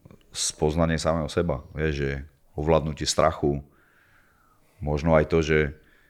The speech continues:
vieš, že keď postavíš možno sto reperov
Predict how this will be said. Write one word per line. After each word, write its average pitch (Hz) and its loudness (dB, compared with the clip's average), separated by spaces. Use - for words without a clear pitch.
vieš, 76 0
že 73 0
keď - -2
postavíš 80 2
možno 78 -2
sto 85 2
reperov 82 4